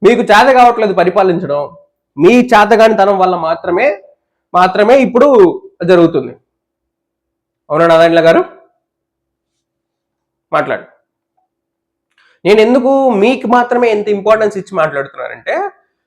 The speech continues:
ఈ ఇంప-, ఇంపార్టెన్స్ మీరు మాజీ స్పీకరు, కొంచెం మంచి నాలెడ్జ్ ఉన్న పర్సన్, ఉం? మంచి నాలెడ్జ్ ఉన్న పర్సన్ అని చెప్పేసి మాత్రమే మీ వీడియో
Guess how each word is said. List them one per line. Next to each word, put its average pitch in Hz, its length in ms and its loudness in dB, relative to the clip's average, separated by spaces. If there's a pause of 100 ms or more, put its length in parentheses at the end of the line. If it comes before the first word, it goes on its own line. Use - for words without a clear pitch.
(600)
ఈ 185 200 4
ఇంప-, 185 200 2
ఇంపార్టెన్స్ 196 460 2
మీరు 165 180 -2
మాజీ 156 400 -4
స్పీకరు, 190 640 -4 (140)
కొంచెం 135 200 -14
మంచి 139 240 -8
నాలెడ్జ్ 160 360 0
ఉన్న 165 120 -2
పర్సన్, 160 400 -4 (540)
ఉం? 262 220 -4 (160)
మంచి 147 200 -8
నాలెడ్జ్ 160 300 0
ఉన్న 165 100 0
పర్సన్ 156 440 -4
అని 147 280 -4
చెప్పేసి 165 300 -8
మాత్రమే 220 600 -4
మీ 170 120 -4
వీడియో 185 480 0